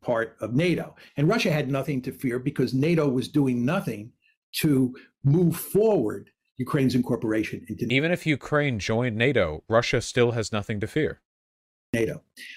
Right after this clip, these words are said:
Speaker 1: I think in a de jure sense, that's absolutely correct. But in a de facto way, that's wrong. What we were doing was we were arming the Ukrainians. And you want to remember, it's President Trump in December of two thousand seventeen, who, who was under great pressure, who decided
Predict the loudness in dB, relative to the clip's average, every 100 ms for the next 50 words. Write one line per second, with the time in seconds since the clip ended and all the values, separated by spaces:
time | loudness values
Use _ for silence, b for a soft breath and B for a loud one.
0 | B -2 0 0 0 0 2 0 2 2
1 | 2 2 0 0 -2 -4 -8 -8 -6 -4
2 | -4 -4 -8 -8 -8 -10 -12 _ _ B
3 | B -4 0 2 2 0 -4 -4 0 0
4 | 2 0 0 -4 -4 -4 -4 -6 _ b
5 | -2 0 2 2 2 2 2 -2 -8 -8
6 | -2 0 0 -2 -4 0 2 0 -2 -10
7 | _ _ _ -6 -2 -2 -4 -6 -8 0
8 | 0 2 2 2 2 -2 -4 -4 -2 -2
9 | -2 -2 -2 -2 -6 -4 -4 -2 -2 -2
10 | -2 -2 -4 -6 -6 -4 0 0 0 -6
11 | B B B -4 -4 -2 -2 0 0 0
12 | 0 -2 -2 -2 -2 -2 -2 -2 -2 -4